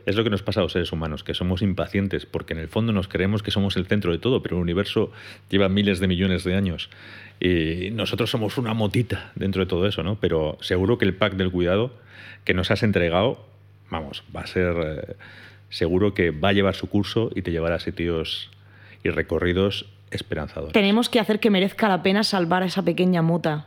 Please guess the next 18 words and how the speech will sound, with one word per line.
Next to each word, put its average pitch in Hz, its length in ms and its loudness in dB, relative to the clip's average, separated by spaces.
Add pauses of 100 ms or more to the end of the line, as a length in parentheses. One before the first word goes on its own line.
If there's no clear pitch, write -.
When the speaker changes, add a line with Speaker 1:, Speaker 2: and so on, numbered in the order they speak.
Speaker 2:
en 175 140 2
el 165 100 2
universo. 147 720 0
Speaker 1:
Sí. - 180 -8
Speaker 2:
Pero 175 160 4
nos 156 180 0
lo 160 120 2
tenemos 160 340 0
que, 143 480 2
que 175 120 0
ganar, 147 320 0
tenemos 170 360 0
que - 100 -2
hacer 180 220 0
valer 156 460 0 (680)
esa 165 180 0
pequeña 147 320 0
mota. 139 300 -6